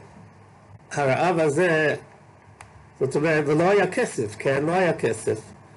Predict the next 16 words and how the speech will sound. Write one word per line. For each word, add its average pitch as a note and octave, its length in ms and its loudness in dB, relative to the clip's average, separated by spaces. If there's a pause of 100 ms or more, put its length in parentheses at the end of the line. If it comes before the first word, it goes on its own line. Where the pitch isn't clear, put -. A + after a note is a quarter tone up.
(420)
ובגלל C3+ 1700 0
שכל D3+ 380 2
הכסף D#3 460 -2
השתמשו D3 600 0
והגיע C#3 380 2
ליוסף D3+ 440 0
בסוף. A2 420 -4 (640)
אבל C3 200 2
מילא F3 360 4
הם E3 240 2
פחדו E3+ 500 2
שהם D3 200 0
ישלחו C3+ 440 -4
כסף E3+ 440 -4
עם C#3 100 0
אנשים, C#3 600 0